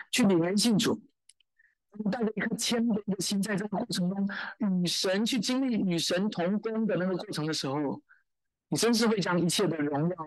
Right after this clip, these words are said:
都归给神。你会由衷的感叹上帝的伟大和奇妙，就最后把荣耀归给神。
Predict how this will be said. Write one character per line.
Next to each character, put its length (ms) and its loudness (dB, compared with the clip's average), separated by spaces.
都 80 -4
归 160 -4
给 160 -4
神。 220 -2
你 100 0
会 100 0
由 140 0
衷 260 -4
的 160 0
感 300 -2
叹 300 -4
上 200 -2
帝 80 0
的 80 2
伟 240 0
大 220 -4
和 140 -2
奇 260 -2
妙， 220 0
就 180 0
最 140 0
后 60 -2
把 100 -2
荣 160 -2
耀 120 0
归 120 -2
给 100 0
神。 200 -2